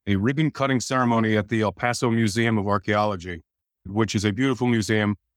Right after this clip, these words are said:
and one of the few places where you can actually take in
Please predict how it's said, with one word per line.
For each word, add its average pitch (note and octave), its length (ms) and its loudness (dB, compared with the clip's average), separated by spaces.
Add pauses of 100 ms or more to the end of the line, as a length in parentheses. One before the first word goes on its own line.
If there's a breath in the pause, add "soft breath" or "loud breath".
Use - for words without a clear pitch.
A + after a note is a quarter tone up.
(180)
and A#2 100 2
one C3 80 2
of B2 100 -2
the A#2 100 0
few D3 220 -2
places C#3 460 -2
where A2+ 120 0
you A2+ 120 0
can A#2 140 0
actually A#2 300 -2
take B2 300 -2
in A2+ 360 0